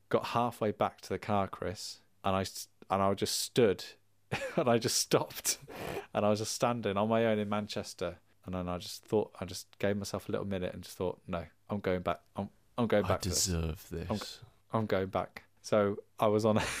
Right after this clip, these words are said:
Speaker 1: <laughs> because my car was on a, uh, um, like a, a timer thing,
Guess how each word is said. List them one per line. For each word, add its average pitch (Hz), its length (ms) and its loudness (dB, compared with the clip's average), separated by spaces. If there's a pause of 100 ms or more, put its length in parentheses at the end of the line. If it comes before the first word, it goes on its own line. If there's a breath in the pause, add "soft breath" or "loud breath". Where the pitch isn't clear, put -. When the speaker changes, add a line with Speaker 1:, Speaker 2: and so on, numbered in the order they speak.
(140)
Speaker 1:
<laughs> 175 260 4
because 143 260 4
my 120 200 4 (100)
car 120 320 4
was 110 160 2
on 107 100 4
a, 101 240 2
uh, 95 600 2
um, 92 380 2 (160)
like 101 240 2
a, 90 120 4 (400)
a 113 60 -2
timer 95 380 2
thing, 90 260 -4